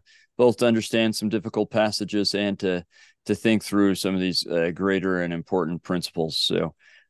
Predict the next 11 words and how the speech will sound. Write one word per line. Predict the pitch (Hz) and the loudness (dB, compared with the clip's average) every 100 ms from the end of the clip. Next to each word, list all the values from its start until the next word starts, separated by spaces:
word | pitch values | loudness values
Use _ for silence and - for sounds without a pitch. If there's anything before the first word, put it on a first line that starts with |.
| - | -4
uh, | 87 85 82 82 | 0 2 4 2
I'm | - 90 92 92 | 2 0 0 0
really | 90 104 98 | 0 0 0
grateful | 80 87 101 - 85 | -2 0 0 0 -6
for | - 82 | -4 -2
that. | 80 90 98 _ _ | 2 2 0 _ _
Uh, | - | 2
any, | 95 107 131 127 123 - | 4 4 4 4 2 0
uh, | - 107 - | -2 -4 -2
kind | 120 113 | 2 2
of | 92 | 2